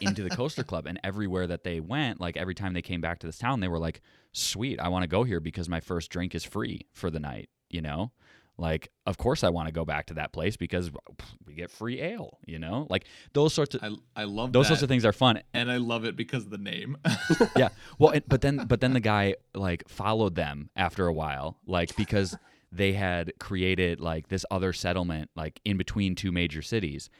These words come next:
Speaker 1: and he opened up a brewery there, and that coaster was, like, recognized there. So it was, like, this thing that started to, like, turn into, like, this chain restaurant. So, like, that's another thing you could do. Like, are there chain restaurants for fun in a place, right? Like, if you go from, like, Los Angeles to,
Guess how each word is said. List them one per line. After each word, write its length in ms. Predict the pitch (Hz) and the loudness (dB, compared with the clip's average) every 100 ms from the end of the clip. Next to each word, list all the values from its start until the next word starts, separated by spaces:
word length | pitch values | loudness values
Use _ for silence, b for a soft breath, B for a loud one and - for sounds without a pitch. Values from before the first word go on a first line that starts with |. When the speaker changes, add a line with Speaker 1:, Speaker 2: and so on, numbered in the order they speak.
| b | b
Speaker 1:
and 120 | - - | -10 -6
he 120 | 101 | 0
opened 320 | 92 90 90 | 0 2 2
up 160 | 87 87 | 0 0
a 60 | |
brewery 480 | 76 85 104 92 80 | -2 2 2 2 0
there, 380 | 76 71 73 78 _ _ - | -2 -6 -8 -10 _ _ -6
and 140 | 85 | -2
that 160 | 87 - | -2 0
coaster 420 | 95 90 - 85 | 0 2 0 -2
was, 280 | - 87 85 | -2 -2 0
like, 180 | 78 87 | 0 0
recognized 420 | 92 98 82 82 | -2 0 -2 -4
there. 80 | 85 | 0
So 120 | - | 2
it 60 | |
was, 100 | 120 | 4
like, 120 | 120 117 | 2 0
this 140 | 110 | -2
thing 220 | 135 127 | 0 0
that 100 | 92 | -2
started 300 | - 101 95 | -2 -2 -2
to, 80 | 85 | -2
like, 240 | 82 80 b b b b b - _ 127 - | -4 -6 b b b b b -20 _ -14 -4
turn 240 | - 123 | 0 2
into, 180 | 117 113 | 4 4
like, 160 | 95 90 | 2 0
this 140 | 87 | -4
chain 360 | - 110 104 101 | -2 0 2 2
restaurant. 360 | 98 - 101 | 0 0 -2
So, 80 | - | 0
like, 120 | 101 | 0
that's 160 | 110 110 | 0 0
another 300 | 92 85 90 | 0 0 0
thing 200 | - 98 | 0 -2
you 100 | 98 | -2
could 120 | 107 | -2
do. 180 | 95 98 | 0 0
Like, 200 | 80 - - | 0 -4 -6
are 160 | 87 87 | -4 -2
there 160 | 87 | -2
chain 280 | - 110 110 | 0 0 0
restaurants 500 | 82 80 82 71 69 | -2 -4 -8 -10 -12
for 140 | - | -12
fun 460 | 80 85 71 67 - _ _ | -10 -8 -10 -10 -16 _ _
in 120 | 92 82 | -4 -4
a 40 | |
place, 360 | - 78 67 85 | -4 -6 -6 -2
right? 200 | 87 - | -2 0
Like, 240 | 85 - b b b - | -4 -6 b b b -2
if 180 | 110 | 2
you 120 | 117 101 | 4 6
go 220 | 101 101 | 6 6
from, 220 | - 95 | 4 0
like, 300 | 87 85 - _ 87 | 0 -2 -4 _ -2
Los 240 | 87 - | -2 0
Angeles 580 | 110 123 92 82 104 - | 2 2 0 -2 -4 -8
to, 540 | - 95 87 87 85 | -4 0 2 2 0